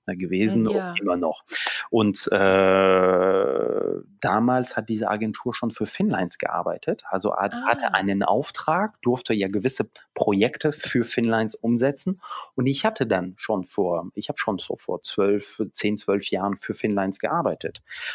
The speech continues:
Speaker 1: Und meine
Speaker 2: Mhm.
Speaker 1: damalige Ansprechpartnerin, also bei Finnlines, war ja die, die, die Ute. Und,
Speaker 2: Mhm.
Speaker 1: äh, mit Ute haben wir uns sehr gut verstanden und, ähm, dann ist
Speaker 2: <laughs>
Speaker 1: aus diversen Gründen, äh, Gründen dann diese Zusammenarbeit zwischen den beiden Unternehmen dann zu Ende gegangen.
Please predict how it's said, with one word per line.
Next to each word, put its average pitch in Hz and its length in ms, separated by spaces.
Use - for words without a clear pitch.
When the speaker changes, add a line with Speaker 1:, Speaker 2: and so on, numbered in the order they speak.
Speaker 1:
Und 107 100
meine 104 220
Speaker 2:
Mhm. 113 40
Speaker 1:
damalige 135 520
Ansprechpartnerin, 104 1160
also - 440
bei 107 300
Finnlines, 113 560
war 123 100
ja 143 140
die, 151 180
die, 143 300
die 160 200
Ute. 214 420
Und, 107 360
Speaker 2:
Mhm. 254 120
Speaker 1:
äh, 95 340
mit 101 220
Ute - 240
haben 120 80
wir 113 80
uns 113 200
sehr 123 140
gut 120 140
verstanden 214 500
und, 101 500
ähm, 95 800
dann 95 160
ist 95 160
Speaker 2:
<laughs> - 80
Speaker 1:
aus 90 160
diversen 101 480
Gründen, 107 400
äh, 107 140
Gründen 104 340
dann 95 140
diese 92 240
Zusammenarbeit 110 720
zwischen - 400
den 92 180
beiden 95 240
Unternehmen 98 480
dann 90 120
zu - 160
Ende 156 200
gegangen. 139 420